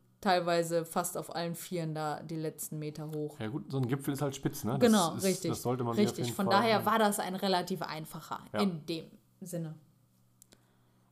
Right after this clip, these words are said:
Speaker 2: Ey, lass uns wirklich mal eine ganze Folge noch zum Thema Bergwandern machen. Ich glaube, das ist gar
Speaker 1: Ja.
Speaker 2: nicht verkehrt, da so ein paar Basics zu geben.
Speaker 1: Mhm.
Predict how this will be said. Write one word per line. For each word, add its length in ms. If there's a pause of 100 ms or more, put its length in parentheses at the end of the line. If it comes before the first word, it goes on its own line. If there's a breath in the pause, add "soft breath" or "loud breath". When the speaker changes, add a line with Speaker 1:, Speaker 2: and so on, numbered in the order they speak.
(100)
Speaker 2:
Ey, 80
lass 120
uns 160
wirklich 160
mal 100
eine 80
ganze 220
Folge 260
noch 120
zum 160
Thema 300
Bergwandern 520
machen. 240
Ich 80
glaube, 240
das 240
ist 140
gar 80
Speaker 1:
Ja. 60
Speaker 2:
nicht 100
verkehrt, 400 (560)
da 80
so 40
ein 60
paar 140
Basics 420
zu 120
geben. 280 (280)
Speaker 1:
Mhm. 240